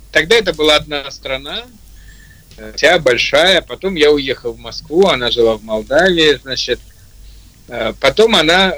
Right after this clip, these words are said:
сказала: «Я хочу переехать в Москву». Значит, она выбрала сына, то есть, условно говоря, между родиной Молдавии, да, условно говоря, и близким человеком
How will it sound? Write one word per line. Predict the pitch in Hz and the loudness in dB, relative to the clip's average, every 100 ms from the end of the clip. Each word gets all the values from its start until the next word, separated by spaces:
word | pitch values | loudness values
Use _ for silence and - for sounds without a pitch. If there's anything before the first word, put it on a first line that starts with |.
| 135 | -4
сказала: | - 147 131 | 0 2 2
«Я | 180 | 0
хочу | - 175 | 0 0
переехать | 180 165 156 165 160 | 2 4 2 0 -6
в | |
Москву». | 156 147 - 135 117 104 101 - - - | -4 -6 -6 -10 -10 -10 -12 -20 -20 -10
Значит, | 117 110 120 110 | -4 -2 0 0
она | 131 147 180 | 0 2 4
выбрала | 175 170 165 156 | 4 4 4 2
сына, | - 180 127 - _ - | -2 -8 -8 -14 _ -20
то | - | -18
есть, | 101 - | -16 -8
условно | - 147 | -2 0
говоря, | 131 127 | 0 2
между | 151 135 143 | 2 2 4
родиной | 156 196 160 127 110 - _ _ | 4 4 2 -4 -14 -20 _ _
Молдавии, | 120 127 135 120 107 98 | -12 -4 0 0 -2 -14
да, | 95 156 | -8 -6
условно | 147 - 107 107 | -6 -8 -10 -10
говоря, | 107 110 107 98 | -8 -4 -2 -2
и | 92 131 117 107 - - - - | -4 -2 0 0 -8 -20 -20 -6
близким | 131 151 - 135 | 0 0 0 -4
человеком | 123 151 151 190 220 - 190 | 0 2 4 4 2 0 -2